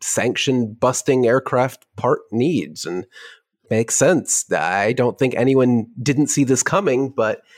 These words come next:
it also cements the fact once and for all that these aircraft will never fly for a Western airline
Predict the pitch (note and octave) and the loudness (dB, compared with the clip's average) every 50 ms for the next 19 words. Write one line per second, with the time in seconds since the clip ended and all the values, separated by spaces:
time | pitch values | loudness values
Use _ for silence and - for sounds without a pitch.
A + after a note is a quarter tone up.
0 | - - - _ - - A#2+ B2 C3 C3+ C#3 C#3 - - C#3 C3+ C3+ B2+ A#2+ - | -20 -20 -20 _ -2 0 4 4 4 4 4 2 2 2 4 4 2 2 -2 -6
1 | - - - C#3+ A#2 A2+ A#2+ C3 C#3+ C#3 C#3+ - - - - B2 - - C#3 B2+ | -6 -2 0 0 2 4 4 4 2 2 -2 -6 -4 -4 -4 -4 -2 -2 0 0
2 | A2 G#2+ - _ - - - - _ _ _ _ _ _ _ G2 G#2+ C3 C3+ C3 | 0 -2 -6 _ -12 -12 -12 -14 _ _ _ _ _ _ _ -6 -2 0 0 0
3 | - - B2 A2 - B2+ C3 B2 A2+ G#2 G#2+ G2 - - A#2 B2+ C3+ C3+ A#2 - | 0 -2 -2 -2 0 2 2 2 2 2 2 0 -2 -2 -2 0 0 0 0 0
4 | - B2+ C3+ C3 - A#2 G#2 G2 F#2+ - - - C3 C#3 D3+ C#3 B2+ A#2+ A#2+ B2 | 0 2 0 2 0 0 0 0 -2 -4 -8 -6 -2 0 2 2 2 2 2 2
5 | B2+ B2+ B2+ A#2 - - - A#2 A2+ A2 G#2 G2 F2+ - _ _ _ _ _ - | 2 2 2 0 0 0 0 0 2 2 2 0 -2 -4 _ _ _ _ _ -2
6 | - A#2 A2 G#2 G2 G#2 G#2 - - A2+ G2+ F#2 F2+ G2+ G2 G2+ F#2+ F2+ F2+ E2+ | 0 2 2 2 2 0 -2 -2 -2 -2 -2 0 0 0 0 0 -2 -2 -2 -4